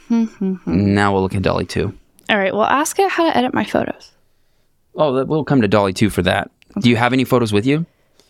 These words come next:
Speaker 1: Uh, no.
Speaker 2: Okay, let's see.
Speaker 1: We're, we're gonna want that shit raw. I'll send it to you later.
Speaker 2: Well, watch this.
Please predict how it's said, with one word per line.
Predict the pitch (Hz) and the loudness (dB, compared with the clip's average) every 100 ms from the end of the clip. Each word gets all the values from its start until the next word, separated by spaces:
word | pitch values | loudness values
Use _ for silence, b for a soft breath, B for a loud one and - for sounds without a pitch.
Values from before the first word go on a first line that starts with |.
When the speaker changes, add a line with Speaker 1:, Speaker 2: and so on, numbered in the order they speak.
| - | -2
Speaker 1:
Uh, | 196 180 175 175 170 165 190 | 0 0 0 0 -2 -2 -4
no. | 185 196 - _ _ - | -4 -6 -8 _ _ -20
Speaker 2:
Okay, | - - - _ | -12 -10 -12 _
let's | - - | -12 -6
see. | - | -2
Speaker 1:
We're, | 196 - | -2 0
we're | 208 | -2
gonna | 196 | -2
want | 185 196 | -4 -4
that | - - | -6 -4
shit | - - - | -2 -2 -4
raw. | 233 - - 226 - _ _ - | -4 -4 -4 -8 -16 _ _ -4
I'll | 220 | -2
send | 208 208 202 | -2 -6 -6
it | - | -6
to | 233 | -4
you | - | -4
later. | 247 233 - _ - | -4 -4 -8 _ -10
Speaker 2:
Well, | 95 | -4
watch | 98 110 - | -4 -4 -6
this. | 87 - - | -6 -4 -6